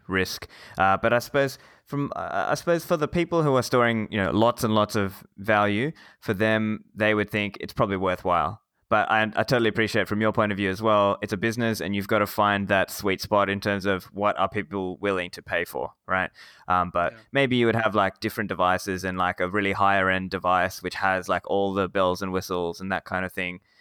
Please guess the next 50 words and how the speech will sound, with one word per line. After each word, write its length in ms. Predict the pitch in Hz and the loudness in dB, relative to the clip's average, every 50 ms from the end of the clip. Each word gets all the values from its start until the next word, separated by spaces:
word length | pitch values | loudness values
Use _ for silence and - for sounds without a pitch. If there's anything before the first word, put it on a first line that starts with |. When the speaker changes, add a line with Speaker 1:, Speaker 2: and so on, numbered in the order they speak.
| _ _ _ - | _ _ _ -2
Speaker 1:
Um, 220 | 90 90 87 90 | 0 0 0 2
but 120 | 87 107 117 | 2 2 2
yeah, 140 | 117 95 87 - - - | 2 2 0 -2 0 2
I, 40 | 113 | 4
I 200 | 110 90 123 123 | 4 4 4 4
understand, 420 | 120 107 - - 104 101 101 98 | 2 0 0 2 2 2 4 4
uh, 40 | 98 | 4
and 340 | 98 80 101 104 101 95 - | 4 4 2 0 -2 -4 -6
it's 160 | - 104 - | -6 -6 -2
hardware, 400 | - 113 104 95 98 95 98 113 | 2 2 2 4 4 2 2 2
so 220 | 117 - 104 95 98 | 2 0 0 2 2
hardware 260 | 113 113 101 107 107 | 2 2 2 2 0
is 60 | 104 | 0
not 160 | 110 107 104 | 0 0 0
an 80 | 104 104 | 0 -2
easy 260 | 101 110 104 104 107 | -2 -4 -4 -6 -6
thing 220 | - - 104 104 | -4 -4 -4 -4
to 100 | - 107 | -4 -4
make. 300 | 101 98 95 110 131 - | -2 0 0 0 0 -4
So 240 | - - 104 92 92 | -4 -2 -2 -2 -2
totally 320 | 95 - - 107 101 98 92 | -2 -2 0 2 2 2 0
appreciate 260 | 76 - 135 123 113 | 2 2 4 4 4
Speaker 2:
Yeah. 80 | 98 - - | 4 2 2
Speaker 1:
that 180 | 98 95 90 | 0 0 0
as 100 | 92 92 | -2 -2
well. 220 | 95 98 95 95 - - - - - - - - - | -2 0 0 0 -2 -6 -14 -20 -18 -16 -12 -4 0
Um, 300 | - 117 117 117 117 - - | 2 4 4 2 0 -4 -4
another 280 | 101 151 170 208 233 254 | -2 0 0 0 0 0
point 240 | - - 180 160 143 | 0 2 2 2 2
I 60 | 131 | 2
think 240 | - 139 135 120 - | 2 0 0 0 0
is 160 | 123 113 113 | -2 0 0
interesting 480 | 117 120 113 131 123 - 123 117 110 | -2 -2 -2 -4 -4 -2 -2 -2 0
for 240 | 104 - 110 104 101 | 0 2 4 4 4
listeners, 540 | 101 101 98 - - 104 101 101 101 98 - | 4 2 2 0 0 0 2 2 0 0 0
and 180 | 98 95 95 92 | 0 -2 -2 -2
it's 140 | - - | -6 -4
probably 280 | - 123 110 95 107 98 | 0 0 0 2 2 0
useful 420 | 95 95 104 107 - - 107 98 | 2 0 -2 -2 0 0 0 0
for 100 | - - | 0 0
them 200 | 95 98 98 95 98 | 0 2 0 0 0
to 100 | 101 95 | -4 -2
know, 320 | 98 98 98 98 98 95 - - - _ _ - | 0 2 2 4 2 2 -2 -6 -16 _ _ -4
and 240 | - 95 98 92 - | -2 -2 -2 -2 -4
just 220 | - 104 98 - | -4 -4 -4 -2
from 140 | - 104 95 | -2 -2 0
my 260 | 95 95 92 92 90 | 2 2 2 2 2
recent 400 | 87 - 98 110 117 - 120 107 | 0 0 0 0 0 0 -2 -2
interview 520 | 101 101 - - 95 90 98 95 95 92 90 | -2 -2 -4 -6 -6 -4 -2 -2 -2 -2 -2
with 400 | 92 90 90 92 - - - | -2 -2 -2 -4 -6 -12 -20